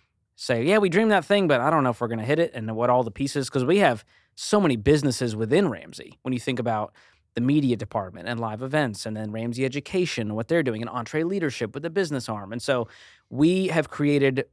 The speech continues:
uh, for the first time, a entire company vision, and we call it a desired future. I think it was, uh, Doctor Henry Cloud. He came in and, and developed this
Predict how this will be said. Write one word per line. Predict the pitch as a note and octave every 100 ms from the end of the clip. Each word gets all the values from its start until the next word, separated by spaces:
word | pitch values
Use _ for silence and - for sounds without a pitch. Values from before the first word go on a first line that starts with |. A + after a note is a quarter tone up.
| -
uh, | B2
for | A#2 C#3
the | A#2+
first | - F#3 -
time, | C#3+ D#3+ B2+ A#2 - _ _ -
a | C#3 B2 - _ _ -
entire | D3+ - G#3 G3+
company | - F3 E3 C#3+
vision, | A#2+ C3 B2 G#2+ - - _ _ -
and | C3
we | D#3+
call | F3 E3
it |
a | C#3+
desired | C3 C3 B2+ A2+
future. | - B2+ - F2
I | A2
think | - C#3+
it | C#3
was, | A#2+ -
uh, | C#3
Doctor | A#2+ A#2+ A#2+ A#2+
Henry | B2 A#2
Cloud. | - A#2+ A2 A2 G#2+ - _ _ _ -
He | C#3
came | B2+ C3+ A#2
in | A#2+ A2
and, | G#2+
and | A#2+ A#2
developed | G#2+ A#2 A#2 -
this | A2 - -